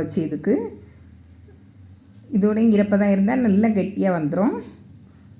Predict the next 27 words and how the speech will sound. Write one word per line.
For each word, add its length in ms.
இதுலேயும் 380
ஈரப்பதம் 400
இல்லாமல் 320
இருக்கும்னா 320
வேகாமையும் 540
இருக்கும். 260
இப்போ 200
நம்ம 180
பொடியை 320
கட் 240
ப-, 80
இது 120
இன்னொரு 360
நேந்திரம்பழத்தை 560
எடுத்து 220
நான் 180
ரொம்ப 300
பொடியை 300
கட் 180
பண்ணி 180
வச்சுருக்கேன். 360
அதை 160
மேலட்டால 500
தூவி 340
லேசாக 360
பிசிறி 320
விட்டுருங்க. 400